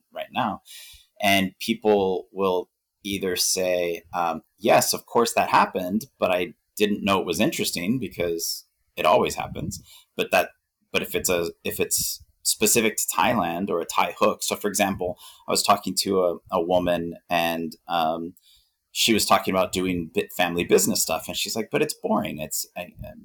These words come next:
an S M E, O E M. We do the same thing as everybody else does." And I said, Yeah, but um, what do you, I s-,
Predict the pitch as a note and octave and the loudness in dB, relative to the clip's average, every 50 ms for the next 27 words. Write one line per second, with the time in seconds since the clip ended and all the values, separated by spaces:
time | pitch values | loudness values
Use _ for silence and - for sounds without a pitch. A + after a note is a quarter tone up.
0 | - _ _ _ _ - - - D#2 D#2 D#2 - - - C#3+ C3+ G#2 F2 F2 F2 | -20 _ _ _ _ -10 -6 0 0 2 2 2 0 0 2 2 4 4 4 2
1 | F2 F2+ F#2 G2 G#2 - _ - E2+ E2 G2 B2 D3+ C#3 A2+ F2+ E2 E2 E2+ E2+ | 2 2 2 0 0 -2 _ 0 0 2 2 2 2 2 0 0 -2 -4 -4 -4
2 | F#2 G#2 G#2 - - - - _ _ - E2+ D2 E2 F2 D#2+ E2+ - G2 G2+ A#2+ | -4 -4 -4 -6 -8 -14 -16 _ _ -14 -12 -10 -8 -4 -2 0 2 4 4 4
3 | A2 - G2 F2+ F#2 A#2 A#2 G#2+ G#2+ A2+ C3 B2+ C#3 D3+ F3 G3 F3+ - - - | 4 4 2 4 4 4 4 6 4 4 4 2 2 2 2 2 0 -2 -4 -10
4 | - - - - G#2 A2+ - - C#3+ C#3 - - F#2+ F#3+ F3+ - _ - - A2+ | -12 -14 -16 -14 -12 -8 -8 -8 -8 -4 -2 0 2 2 0 -2 _ 0 2 2
5 | F#2+ F#2+ F#2 A2 C#3+ - - - _ _ - - - - _ _ _ - - G2 | 4 4 4 2 2 2 2 -2 _ _ -20 -20 -20 -20 _ _ _ 0 4 4
6 | F#2+ F#2+ F#2 F2+ F#2 F#2 - _ _ - G#2 A2+ B2+ - - - - - _ _ | 6 6 6 4 2 -2 -6 _ _ -6 2 4 4 6 6 4 -2 -4 _ _
7 | _ - - G#2+ - - | _ -10 -6 -4 -4 -4